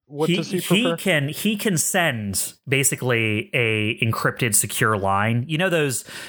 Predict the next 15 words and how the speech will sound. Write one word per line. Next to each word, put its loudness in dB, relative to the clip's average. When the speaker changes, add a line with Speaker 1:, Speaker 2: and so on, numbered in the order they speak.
Speaker 2:
you -2
know 2
those 0
very, 2
Speaker 1:
Yeah. 0
Speaker 2:
very 2
expensive 0
direct 0
lines 2
that 0
you 2
can 0
do 2
with 0
people? -2